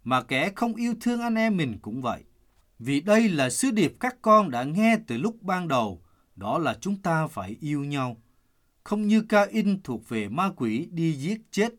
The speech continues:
em mình. Tại sao ông giết em mình đi? Vì các việc làm của ông là ác,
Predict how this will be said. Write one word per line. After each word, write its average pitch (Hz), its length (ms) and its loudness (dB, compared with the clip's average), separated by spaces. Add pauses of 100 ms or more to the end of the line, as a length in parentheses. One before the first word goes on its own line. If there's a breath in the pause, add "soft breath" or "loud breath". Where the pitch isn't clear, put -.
em 139 260 -6
mình. 95 180 -8 (920)
Tại 123 180 -6
sao 202 240 2
ông 202 280 0
giết 240 220 0
em 202 220 0
mình 127 200 -2
đi? 185 240 2 (600)
Vì 98 200 -10
các 185 300 -6
việc 127 220 -6
làm 113 300 0
của 98 200 -10
ông 160 320 -4
là 95 200 -10
ác, 135 360 -8